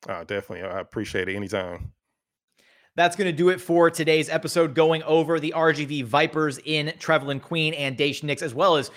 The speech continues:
Speaker 2: just how amazing Coach Abdel Fattah has been with that squad down there. If you haven't done so yet, please consider subscribing wherever you listen to your podcasts, Apple, Spotify, Google, the Odyssey app, free and available on all platforms. Also, check us out on YouTube. Search Locked On Rockets on YouTube. Like, comment, subscribe, all that good stuff.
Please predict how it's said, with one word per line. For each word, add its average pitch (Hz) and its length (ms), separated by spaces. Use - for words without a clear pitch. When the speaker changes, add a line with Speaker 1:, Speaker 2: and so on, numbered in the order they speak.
Speaker 2:
just 165 200
how 160 380
amazing 139 500
Coach 143 180
Abdel 135 240
Fattah 135 220
has 123 160
been 131 160
with 123 100
that 131 160
squad 131 340
down 120 200
there. 113 160
If - 240
you 202 60
haven't 226 120
done 170 160
so 170 80
yet, 160 180
please 185 160
consider 165 300
subscribing 156 500
wherever 143 160
you 135 80
listen 135 140
to - 60
your 127 100
podcasts, 135 560
Apple, 139 260
Spotify, 127 480
Google, 143 440
the 123 80
Odyssey 143 380
app, 143 160
free 175 160
and 156 60
available 147 440
on 139 200
all 139 260
platforms. 151 400
Also, 160 260
check 247 220
us 277 100
out 262 140
on 196 260
YouTube. 135 400
Search 180 300
Locked 160 240
On 147 80
Rockets 143 360
on 123 200
YouTube. 165 380
Like, 147 380
comment, 143 340
subscribe, 131 480
all 143 140
that 131 120
good 123 100
stuff. 135 200